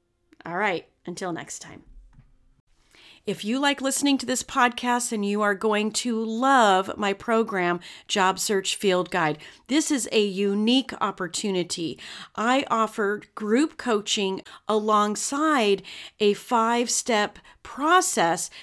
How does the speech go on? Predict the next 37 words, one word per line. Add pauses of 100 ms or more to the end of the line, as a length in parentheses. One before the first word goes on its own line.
(120)
to
help
you
land
a
job
quickly. (320)
So
I
hope
you
will
join
me (340)
in
Job
Search
Field
Guide. (260)
This
is
gonna
be (180)
revolutionary
to
your
career
journey
and
your
job
search, (340)
and
you
get
lifetime
access.